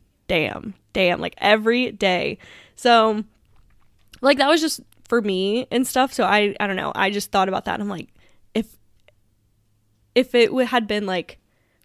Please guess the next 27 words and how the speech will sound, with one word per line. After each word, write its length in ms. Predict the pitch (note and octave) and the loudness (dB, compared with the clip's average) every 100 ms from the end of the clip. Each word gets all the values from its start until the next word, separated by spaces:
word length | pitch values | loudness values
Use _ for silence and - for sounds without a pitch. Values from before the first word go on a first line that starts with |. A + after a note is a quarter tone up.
| _ | _
broken 320 | A3+ A3 A3 | 4 6 2
down 260 | F#3+ G3 G#3 | 2 0 -2
to 100 | G3+ | -4
me 160 | F3+ | -4
like 200 | E3 F3 | -4 -6
that, 320 | E3 - - - _ | -6 -6 -6 -10 _
or, 120 | - A#3+ | 2 4
like, 180 | C4+ | 6
I 60 | C4+ | 4
don't 100 | D4+ | 4
know. 40 | A#3+ | 2
I 40 | |
just 120 | B3+ | 0
think 140 | F4+ - | 0 2
that 220 | F#3 - | 2 0
thought 280 | G3+ G3 - | 2 2 0
process, 500 | - F#3+ F#3 - - | -2 -2 -2 -6 -4
that 180 | G3 G3 | -4 -2
mindset 800 | G#3 G3 G#3+ G#3 - F3 - - _ _ _ _ _ _ _ _ | -2 0 0 -2 -2 -2 -4 -8 _ _ _ _ _ _ _ _
is 140 | A3+ G#3+ | 0 0
a 60 | |
very 240 | G#3 G3+ G3+ | 0 0 0
simple 460 | - A3 G#3 G#3 | -2 -2 0 0
way 180 | F#3+ F#3 | 2 0
to 140 | F3 F#3 | -2 -8
just, 280 | F3+ F#3 G3 | -6 -4 -2
like, 220 | F3+ | -4